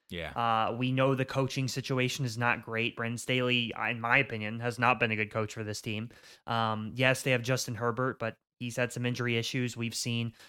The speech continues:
Speaker 2: some of the receivers, Mike Williams, he pretty much can never stay healthy, it seems like. Um,
Speaker 1: Mm-hmm.
Speaker 2: and their defense isn't super trustworthy. So I, I think the Chargers as a franchise,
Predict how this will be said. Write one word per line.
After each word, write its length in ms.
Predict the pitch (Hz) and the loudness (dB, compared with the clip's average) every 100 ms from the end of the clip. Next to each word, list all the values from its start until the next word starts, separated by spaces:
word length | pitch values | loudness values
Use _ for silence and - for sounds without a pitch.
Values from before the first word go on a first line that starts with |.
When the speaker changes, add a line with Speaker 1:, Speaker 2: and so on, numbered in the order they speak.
| - | -6
Speaker 2:
some 180 | - 127 | -2 0
of 60 | |
the 80 | 120 | 0
receivers, 560 | 113 - 139 135 139 123 | 0 -2 -2 0 0 2
Mike 240 | 120 127 | 2 2
Williams, 600 | 117 117 131 131 127 123 | 0 0 2 2 0 -2
he 540 | - 123 123 135 120 _ _ 71 65 110 | -6 -2 2 2 2 _ _ -16 -16 -16
pretty 240 | - - 131 | -6 0 2
much 240 | 131 - | 2 0
can 280 | - 123 113 | -6 -6 0
never 220 | 110 123 | 0 0
stay 180 | 117 123 | 0 0
healthy, 320 | 117 123 127 123 | 2 2 0 -4
it 100 | - | -4
seems 260 | 135 127 | -6 -4
like. 300 | 123 127 - - - - - | -4 -4 -6 -16 -20 -20 -6
Um, 80 | 120 | -2
Speaker 1:
Mm-hmm. 260 | 117 113 117 | 0 0 0
Speaker 2:
and 120 | 139 | 2
their 100 | 165 | 2
defense 520 | 139 165 170 165 147 | 0 -4 -2 -2 0
isn't 440 | 151 156 170 - - | -2 0 -2 -4 -8
super 360 | - 147 156 | -6 -4 -4
trustworthy. 680 | - 160 160 160 165 170 180 | -2 0 0 -2 -4 -4 -6
So 440 | 170 131 117 117 - _ - _ _ | -4 0 0 -2 -8 _ -20 _ _
I, 160 | 127 131 | -2 2
I 140 | 127 135 | 2 2
think 160 | 143 | 0
the 80 | 123 | -2
Chargers 560 | - 127 131 135 127 127 | -2 0 0 2 0 0
as 140 | 120 | -2
a 40 | 113 | -6
franchise, 840 | - 147 139 131 135 131 127 117 | -4 0 0 0 2 2 2 -2